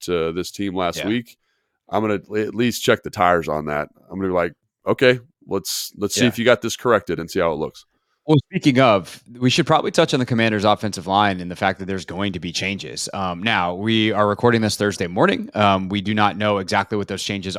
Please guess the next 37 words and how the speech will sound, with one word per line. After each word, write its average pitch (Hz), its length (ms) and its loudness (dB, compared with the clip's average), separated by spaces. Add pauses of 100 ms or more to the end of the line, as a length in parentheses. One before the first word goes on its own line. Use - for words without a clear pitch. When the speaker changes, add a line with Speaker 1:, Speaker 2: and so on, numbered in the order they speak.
Speaker 2:
are 98 320 0
yet, 92 420 -2 (380)
um, 101 340 2
but 110 140 0
it 95 140 -4
does 113 240 2
seem 113 220 -4
like 104 120 -2
Saahdiq 101 300 -6
Charles 101 420 2
is 92 160 -6
gonna 92 480 -4 (160)
be 101 160 -4
out, 90 360 0 (100)
uh, 92 200 -2
with 92 120 -6 (100)
the 92 80 -10
calf 107 300 0
injury. 139 480 -2
Um, 90 500 -4
so 113 160 -2
there's, 98 340 -6
at 101 120 -10
the 95 80 -10
very 117 260 4
least, 113 240 0
gonna 107 120 -4
be 98 100 -2
a - 20 -8
change 98 240 -4
at 90 80 -4
left 85 220 -6
guard. 123 340 2 (320)
Ron 104 220 2
Rivera 98 320 2
was 87 180 -10
non-committal 107 880 2